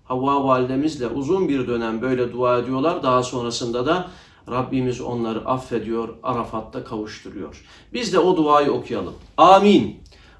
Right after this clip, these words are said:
"Rabbena zalemna enfusena ve illem tagfir lena ve terhamna lenekûlenne minel hasirin."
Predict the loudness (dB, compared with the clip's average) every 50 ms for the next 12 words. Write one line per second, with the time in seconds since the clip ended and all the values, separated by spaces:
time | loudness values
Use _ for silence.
0 | -2 4 4 4 4 4 2 4 6 6 6 6 6 4 2 2 2 4 4 6
1 | 6 6 6 6 4 4 4 2 2 2 0 0 0 0 0 0 -2 -4 -4 -4
2 | -2 -2 0 0 0 -2 -2 -2 -2 -2 -2 -2 -2 -2 -2 -2 -2 -4 -2 -2
3 | -4 -4 -4 -6 -10 -10 -10 -8 -6 -4 -4 -4 -2 -4 -4 -4 -6 -6 -6 -4
4 | -4 -4 -4 -2 -4 -2 -2 0 0 0 0 0 0 -2 -2 -2 -2 -4 -6 -8
5 | -8 -8 -6 -4 -2 -2 0 0 0 -2 -2 -2 -2 -2 -4 -4 -6 -8 -8 -8
6 | -8 -6 -8 -8 -10 -12 -12 -12 -12 -16